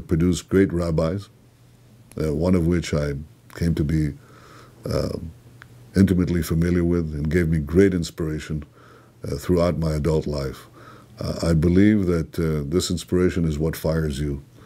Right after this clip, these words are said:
Uh, I know the great work that you are doing around the world to bring, uh, Klal Yisrael together, to bring the Ahavat Yisrael, Ahavat Am Yisrael, Ahavat Eretz Yisrael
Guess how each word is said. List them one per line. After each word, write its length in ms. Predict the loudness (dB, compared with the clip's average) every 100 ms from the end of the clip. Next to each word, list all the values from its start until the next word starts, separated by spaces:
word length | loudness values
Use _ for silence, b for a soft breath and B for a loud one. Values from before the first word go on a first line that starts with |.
| B B B -12 -8
Uh, 120 | -2
I 120 | 2
know 180 | 4 4
the 160 | 4 0
great 320 | 4 4 4
work 300 | 2 0 0
that 100 | -4
you 160 | -2 -2
are 40 |
doing 280 | 0 0 0
around 260 | 0 0
the 60 | 0
world 320 | 0 0 0
to 80 | -4
bring, 380 | -2 0 2 0
uh, 140 | -2
Klal 280 | -2 -2 0
Yisrael 460 | 0 -2 0 0 -2
together, 440 | -2 0 0 -2 -4
to 100 | -6
bring 320 | 0 2 2
the 240 | 0 -4 -8 B B B B B
Ahavat 420 | 2 4 6 4
Yisrael, 540 | 2 -4 -2 -2 -4 -8 -14 -16
Ahavat 520 | -10 -6 -2 -2 -2
Am 140 | 2 2
Yisrael, 480 | 2 -2 -4 -2 -2
Ahavat 360 | -2 0 -2
Eretz 280 | 0 -2 -2
Yisrael 500 | -4 -2 -2 -2